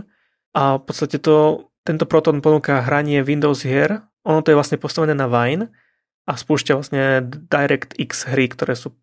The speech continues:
primárne na Windowse. A Valve v podstate v poslednej verzii šesť tri osem sprístupnil D L S S-ko aj pre Linux hráčov.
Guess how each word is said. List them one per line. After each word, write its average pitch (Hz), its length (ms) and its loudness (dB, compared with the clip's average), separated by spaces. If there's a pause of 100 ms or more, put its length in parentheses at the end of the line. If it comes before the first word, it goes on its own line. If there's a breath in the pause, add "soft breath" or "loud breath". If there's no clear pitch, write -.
(140)
primárne 127 400 -2
na 123 80 -2
Windowse. 123 480 -6 (520)
A 135 160 2
Valve 151 320 4
v - 120 -20 (120)
podstate 156 320 -2
v - 80 -18
poslednej 147 400 0
verzii 143 560 0
šesť 147 240 0
tri 135 240 0
osem 131 320 -4
sprístupnil 131 720 -4
D 127 160 2
L 131 240 6
S - 80 -12
S-ko 135 320 -6
aj 123 160 -4
pre - 560 -8
Linux 135 320 -2
hráčov. 135 480 -6